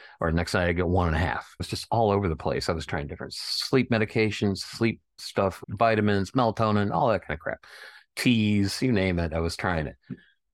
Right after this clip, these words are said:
but it just took about six months for it to work its system back into my circadian rhythm being correct again.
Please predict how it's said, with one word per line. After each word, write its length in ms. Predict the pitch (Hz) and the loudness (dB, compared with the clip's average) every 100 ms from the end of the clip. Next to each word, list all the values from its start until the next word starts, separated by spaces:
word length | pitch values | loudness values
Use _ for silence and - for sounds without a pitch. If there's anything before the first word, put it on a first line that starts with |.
| - - | -10 2
but 120 | 101 | 2
it 120 | 92 | 4
just 300 | 147 135 - | 0 0 -2
took 360 | - - 101 - | -4 0 0 0
about 260 | 90 - | -2 -2
six 320 | - 107 - | -4 -4 -2
months 240 | 104 101 95 | -2 -2 -2
for 200 | - 92 | -2 -2
it 80 | 90 | -2
to 80 | 92 | -2
work 300 | 87 90 - | 0 0 -2
its 180 | - | -6
system 560 | - - 95 - - 87 | -8 -4 -6 -4 -2 -2
back 320 | 85 82 - | 0 -2 -2
into 120 | 90 | -4
my 120 | 82 76 | -2 -4
circadian 600 | - - 92 82 78 78 | -8 -6 -2 0 0 0
rhythm 280 | 78 82 71 | -4 -6 -6
being 260 | 76 71 | -6 -6
correct 520 | - - 85 78 - | -8 -8 -6 -6 -6
again. 180 | - - | -10 -10